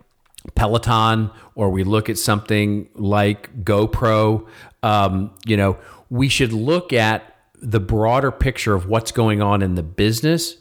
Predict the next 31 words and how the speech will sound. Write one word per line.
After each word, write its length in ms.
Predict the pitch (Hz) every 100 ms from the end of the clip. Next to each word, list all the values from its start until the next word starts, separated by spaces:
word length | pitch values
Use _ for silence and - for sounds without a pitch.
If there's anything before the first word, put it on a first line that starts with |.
| -
versus 920 | 92 95 127 143 - 113 98 95 - - - -
valuing 760 | 90 85 110 127 131 113 107
content 540 | 98 120 117 117 104 95
based 260 | 104 101
on 80 | 101
how 180 | 95 101
big 220 | 98 101
a 20 |
part 260 | 95 - 95
of 60 | 85
the 80 |
portfolio 640 | 85 90 80 95 90 85 85
it 100 | 87
is 220 | 92 82
at 80 | 85
any 180 | 85
current 460 | 82 - 85 82 -
time. 480 | - 92 80 71 76 - - -
GoPro 300 | 127 - 135
is 100 | 107
a 60 |
perfect 460 | 107 - 139 120 113
example 480 | 92 110 107 - 90
of 80 |
this. 180 | 82 80
The 80 | 104
reason 280 | 120 190 175
that 140 | 113
GoPro's 540 | 90 123 - 113 101 95
media 320 | 95 90 87
business 500 | 90 82 87 82